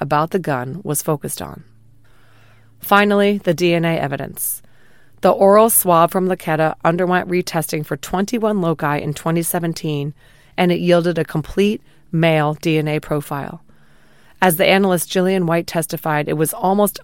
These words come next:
unheard of to obtain a complete D N A profile from sperm from an oral sample,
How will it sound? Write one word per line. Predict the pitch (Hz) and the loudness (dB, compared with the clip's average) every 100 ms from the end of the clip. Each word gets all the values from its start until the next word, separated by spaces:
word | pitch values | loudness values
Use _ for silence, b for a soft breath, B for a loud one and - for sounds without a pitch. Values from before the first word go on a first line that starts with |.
| - | -2
unheard | 202 214 - 196 170 | 0 0 0 0 0
of | 98 - - b b b | -4 -8 -16 b b b
to | - | 2
obtain | 175 160 - 185 180 | 2 0 -2 0 0
a | |
complete | - 160 - 196 226 - - | -2 -4 -2 -2 0 -4 -2
D | 180 185 | 0 2
N | 185 | 2
A | 190 | 0
profile | - 160 156 160 156 | 0 -2 0 0 0
from | - 147 | -2 -4
sperm | - - 170 175 185 b b | -4 -2 0 0 -2 b b
from | 170 | -2
an | 156 165 | -2 0
oral | 208 185 190 185 | 4 6 4 2
sample, | - 165 143 - | 0 -2 -2 -8